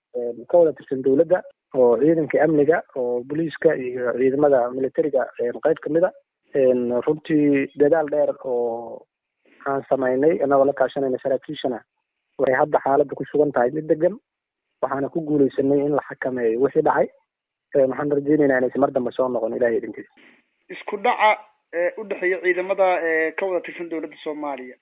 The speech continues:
Speaker 2: muxuu salka ku hayay, guddoomiye?
Speaker 1: Een, wax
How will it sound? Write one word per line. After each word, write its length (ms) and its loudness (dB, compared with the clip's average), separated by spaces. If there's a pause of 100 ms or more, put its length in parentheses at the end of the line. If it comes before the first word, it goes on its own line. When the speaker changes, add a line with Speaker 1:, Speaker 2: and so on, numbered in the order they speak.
Speaker 2:
muxuu 340 -12
salka 260 -4
ku 140 -8
hayay, 240 4
guddoomiye? 460 -10 (680)
Speaker 1:
Een, 400 4 (520)
wax 200 2